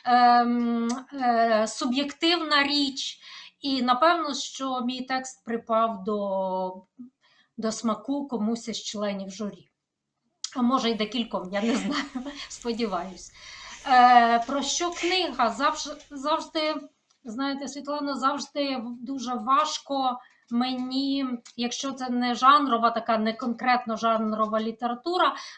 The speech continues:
е, важко описати про що. То, ну, е, про що, як її не любити? Про життя. Вірніше, про життя і смерть, е, про любов,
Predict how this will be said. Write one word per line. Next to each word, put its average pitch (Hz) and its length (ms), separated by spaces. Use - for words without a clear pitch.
е, 240 300
важко 302 400
описати 294 500
про 285 220
що. 208 440
То, 247 240
ну, 285 540
е, 233 200
про 254 140
що, 339 240
як 277 340
її 254 200
не 233 160
любити? 196 540
Про 269 180
життя. 247 560
Вірніше, 240 460
про 240 180
життя 247 300
і 294 140
смерть, - 720
е, 240 360
про 254 360
любов, 214 640